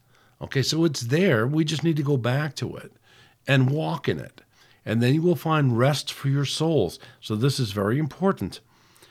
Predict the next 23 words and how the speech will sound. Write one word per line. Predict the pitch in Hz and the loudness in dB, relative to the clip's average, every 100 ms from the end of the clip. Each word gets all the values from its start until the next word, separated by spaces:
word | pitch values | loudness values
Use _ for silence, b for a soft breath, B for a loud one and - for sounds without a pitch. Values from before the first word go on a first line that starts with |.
| b - | b -2
that | 107 | 0
we | 113 135 | 4 4
go | 160 | 2
back | 160 123 120 131 - | 2 2 2 0 -2
and | 123 131 | 0 2
we | 147 | 2
look | 143 110 87 - - _ b b b b b b b _ _ _ _ _ _ _ - 127 - _ _ _ _ _ _ | 0 -2 -6 -10 -18 _ b b b b b b b _ _ _ _ _ _ _ -8 -8 -8 _ _ _ _ _ _
at | 123 - | -2 0
the | 151 - | -2 -2
old | 113 120 131 | 0 -2 -4
paths. | 135 180 135 - - - _ | -4 -4 -8 -10 -12 -14 _
What, | 110 123 - - - B B B - | -4 -2 -2 -8 -20 B B B -8
what | 139 180 233 | -2 0 2
was | 190 247 262 | 2 2 4
it | 151 - | 0 0
that | 117 | -2
made | 127 120 110 | -2 -2 -2
this | 110 | -6
country | - 110 - 104 | -4 -4 -6 -10
great? | 107 98 - | -10 -10 -6
What | 139 220 98 | -4 -4 -4
was | 185 240 170 | -2 0 0
it? | - | -4